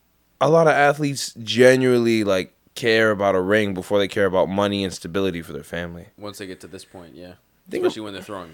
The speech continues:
Speaker 2: money at you. Like, money.
Speaker 1: That's what I'm saying. It's like, yeah, I might get five mil, but I gotta move. I don't know anyone.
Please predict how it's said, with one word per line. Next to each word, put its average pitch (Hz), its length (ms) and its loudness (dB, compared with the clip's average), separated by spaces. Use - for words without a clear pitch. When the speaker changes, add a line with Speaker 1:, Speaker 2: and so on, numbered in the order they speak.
Speaker 2:
money 92 640 -12
at 80 200 -20
you. 78 200 -20
Like, 85 180 -20
money. 95 440 -16
Speaker 1:
That's 135 220 0
what 143 80 2
I'm 131 60 0
saying. 147 220 4
It's 110 80 0
like, 113 120 0
yeah, 117 140 4
I - 20 2
might 131 140 2
get 110 160 -2
five 101 320 2
mil, 98 260 0
but 98 140 2
I 95 40 0
gotta 98 160 0
move. 90 520 -6
I 90 80 0
don't 90 160 -2
know 90 240 -2
anyone. 92 540 -4